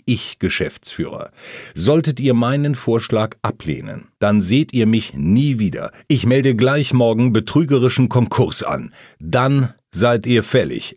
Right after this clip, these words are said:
Ihr habt die Dinger verschabelt, nicht ich. Wiedergesehen haben die mich trotzdem nicht mehr. Erneut wurde ich sehr enttäuscht. Ich war fertig mit L K W,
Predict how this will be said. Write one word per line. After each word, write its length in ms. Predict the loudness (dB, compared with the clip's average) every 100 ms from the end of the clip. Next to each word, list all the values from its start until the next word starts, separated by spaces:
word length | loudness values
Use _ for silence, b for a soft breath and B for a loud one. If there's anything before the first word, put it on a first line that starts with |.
| _
Ihr 300 | 2 2 2
habt 180 | -2 0
die 140 | 0
Dinger 260 | 2 2 2
verschabelt, 720 | 0 0 0 0 -2 -4 -10 0
nicht 420 | 2 2 0 -6
ich. 400 | -2 -2 -4 -12 _ _ _ _ _ _ _ -4
Wiedergesehen 880 | -2 0 0 0 0 0 0 0 0
haben 220 | -2 0
die 160 | 0 0
mich 220 | 0 -4
trotzdem 460 | -8 -6 -8 -8
nicht 360 | -10 -10 -12 -12
mehr. 360 | -12 -12 -14 -20 _ _ _ _ -2
Erneut 600 | 2 2 0 -8 -18 _ _ _ _
wurde 220 | -2 0 -2
ich 220 | -8 -6
sehr 360 | -2 0 -2
enttäuscht. 560 | -6 -8 -8 -12 -12 -16 _ _ _ _ _ B B B B B
Ich 160 | 0
war 120 | 0 2
fertig 480 | 2 2 0 -2
mit 240 | -2 -2 0
L 160 | 2
K 300 | 2 -2 -2 -6
W, 240 | -10